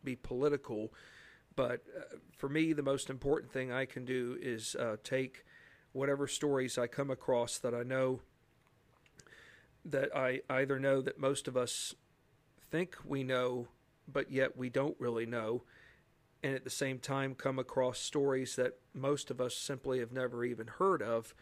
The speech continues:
and be able to, uh, shed light on those stories so that, um,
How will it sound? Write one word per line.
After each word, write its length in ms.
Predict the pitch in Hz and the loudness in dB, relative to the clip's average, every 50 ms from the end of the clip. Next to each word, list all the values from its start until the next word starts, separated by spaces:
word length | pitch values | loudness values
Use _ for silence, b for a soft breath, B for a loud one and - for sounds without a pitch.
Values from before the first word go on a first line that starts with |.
| B B B B B B B B | B B B B B B B B
and 180 | 143 135 131 | -4 -4 -2
be 160 | 127 135 135 | 0 2 2
able 180 | 139 135 135 127 | 2 2 0 -2
to, 280 | - - 135 131 - 135 | -4 -4 -4 -2 0 0
uh, 160 | 131 123 113 | 0 0 0
shed 380 | 117 - - - 135 127 120 | -2 -2 0 2 2 2 2
light 400 | 123 131 135 135 135 135 - - - _ _ _ _ _ _ _ _ _ _ _ _ _ _ _ _ _ - - - | 2 2 2 2 2 0 -4 -8 -18 _ _ _ _ _ _ _ _ _ _ _ _ _ _ _ _ _ -18 -8 -2
on 200 | - 175 180 175 | 0 0 2 4
those 240 | 147 143 139 135 - | 4 4 2 2 0
stories 480 | - - 160 151 135 135 135 131 127 - | -2 0 0 0 2 2 0 0 -2 -2
so 220 | - - 143 131 | 0 0 0 2
that, 400 | 131 135 131 131 123 - - - | 2 2 2 0 0 -2 0 0
um, 320 | 143 127 120 113 110 104 | 0 0 0 -4 -8 -12